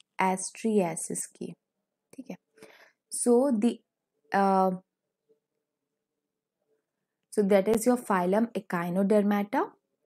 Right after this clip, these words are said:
and all the marine, uh, with an organ, they have an organ system level of organization, and the adult echinoderms are radially symmetry, but the larvae are bilateral symmetry।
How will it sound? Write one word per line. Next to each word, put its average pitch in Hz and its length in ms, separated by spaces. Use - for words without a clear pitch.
and 196 420
all 320 300
the 311 120
marine, 226 540
uh, 190 80
with 190 220
an 208 160
organ, 190 380
they 202 160
have 190 140
an 196 140
organ 180 380
system 208 380
level 202 240
of 208 120
organization, 208 800
and 370 320
the - 160
adult 339 440
echinoderms 185 1000
are 196 260
radially 233 600
symmetry, 175 680
but 202 300
the 208 100
larvae 285 680
are 190 200
bilateral 208 760
symmetry। - 720